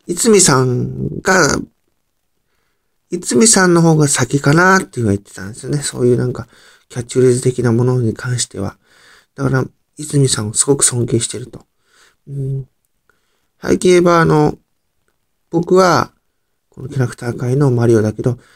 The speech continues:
逸見さんは日本のマリオだって、マリオは言ってましたね。はい。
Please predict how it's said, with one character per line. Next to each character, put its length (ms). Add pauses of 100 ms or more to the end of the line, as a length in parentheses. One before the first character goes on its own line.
(440)
逸 180
見 100
さ 120
ん 100
は 320
日 160
本 380
の 200
マ 160
リ 140
オ 60
だ 80
っ 40
て、 220 (560)
マ 140
リ 80
オ 20
は 60
言 80
っ 20
て 120
ま 120
し 60
た 100
ね。 80 (320)
は 180
い。 40